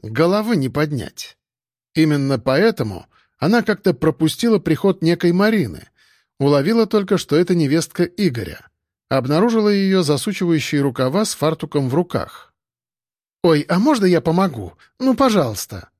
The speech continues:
попросила Марина. «Я только вернулась из командировки и, оказывается, так соскучилась по тесту».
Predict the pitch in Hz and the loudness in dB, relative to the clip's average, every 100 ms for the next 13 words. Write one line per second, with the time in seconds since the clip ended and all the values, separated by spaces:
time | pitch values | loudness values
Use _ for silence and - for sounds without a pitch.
0 | _ _ 131 120 147 - 127 135 160 120 | _ _ -4 -2 -2 -2 -2 0 -2 -2
1 | - - _ _ _ _ _ _ 165 180 | -8 -18 _ _ _ _ _ _ 0 2
2 | 190 170 170 175 190 175 180 - 180 180 | 0 2 0 2 4 2 0 0 2 2
3 | 185 233 262 - 170 - 180 175 220 196 | 2 2 0 0 -4 0 -2 0 0 2
4 | 196 180 170 - 247 220 - 156 - 226 | 2 2 -4 -2 -2 -2 -2 -4 -2 -2
5 | 175 160 - 170 - 294 254 - 101 | 0 -2 0 -2 0 -2 -4 -6 -12